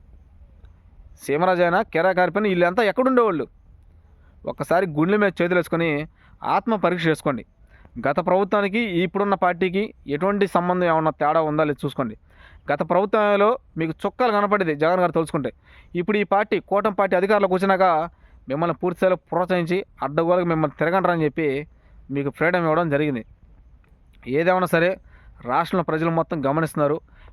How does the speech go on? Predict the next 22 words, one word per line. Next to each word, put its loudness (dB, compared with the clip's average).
వీలైన 2
తొందరగానే 2
ఇలాంటి 2
ఎదవలకి 2
బుద్ధి 0
చెబుతారు. 2
ప్రభుత్వం 0
కూడా 4
ఇలాంటి 2
ఎదవల 4
మీద 2
చర్యలు 2
కానీ 2
తీసుకోకపోతే 0
రాష్ట్రంలో 0
ఉన్న 2
కూటమి 0
ప్రభుత్వం 0
కూడా 2
పూర్తి -2
స్థాయిలో 2
ప్రజలు 0